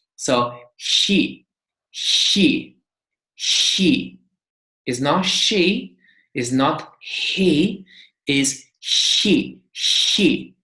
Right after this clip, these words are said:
chi. You have to press the lower part of your palate just at the back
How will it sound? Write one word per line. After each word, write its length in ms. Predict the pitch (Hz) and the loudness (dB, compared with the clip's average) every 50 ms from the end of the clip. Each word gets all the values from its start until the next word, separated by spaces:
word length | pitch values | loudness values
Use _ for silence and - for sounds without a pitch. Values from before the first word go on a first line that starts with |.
| _ _ | _ _
chi. 600 | - - - - - - 208 185 151 - - - - _ _ - | -12 -8 -4 -2 0 2 4 4 4 2 0 -8 -18 _ _ -4
You 100 | 135 131 | -2 -2
have 260 | 143 165 175 185 - | -2 -2 -4 -4 -4
to 80 | - 208 | -4 -4
press 380 | 202 - 190 180 190 196 - - | -4 -2 -2 -2 -2 -2 -4 -2
the 360 | - 131 113 107 - - - _ _ _ - | -2 -2 -2 -2 -4 -8 -12 _ _ _ -2
lower 400 | - 131 147 156 170 180 190 202 | 0 2 4 4 4 4 4 2
part 360 | 196 - - 180 170 170 - - | 0 -2 -2 -2 -2 0 0 -2
of 80 | 156 | -2
your 140 | 139 139 135 | -2 -2 -4
palate 500 | - - 151 151 151 123 - - - - _ _ _ _ _ _ _ - | -4 -6 -4 -2 0 0 0 -2 -4 -8 _ _ _ _ _ _ _ -4
just 240 | 139 143 143 - | -2 -2 -2 -2
at 60 | 202 185 | -4 -6
the 60 | 202 | -4
back 380 | 175 170 135 131 - - - | -2 -2 -2 -2 -2 -6 -12